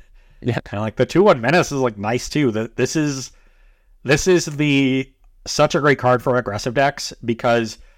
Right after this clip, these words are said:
Speaker 2: you're gonna be able to play, you know, it, it's not just about getting value,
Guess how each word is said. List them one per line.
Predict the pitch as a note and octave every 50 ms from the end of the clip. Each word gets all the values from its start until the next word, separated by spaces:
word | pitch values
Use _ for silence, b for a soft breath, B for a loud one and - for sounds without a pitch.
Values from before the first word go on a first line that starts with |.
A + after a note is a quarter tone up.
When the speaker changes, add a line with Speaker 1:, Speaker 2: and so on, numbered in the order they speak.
| _ _ _ -
Speaker 2:
you're | B2 A2+
gonna | C3+ C3 C3+
be | C#3 C#3
able | C#3+ C#3 C3+
to | C3+ -
play, | - - B2 B2 B2+ C3 C3+ C#3 C#3+ C#3 D3 D#3 -
you | A#2+ A2+ G#2+
know, | G#2+ G#2+ G#2+ - _ _ _ _ - - _ _ _ _
it, | - B2 C3+ -
it's | C#3 C3+ -
not | F#3+ F#3 F3+
just | G#3 F#3 -
about | F#3+ E3 -
getting | D3 C#3 C3 A#2+
value, | G#2 G2+ G#2+ G#2+ A2 A#2+ B2+ C#3 D3 D#3 E3+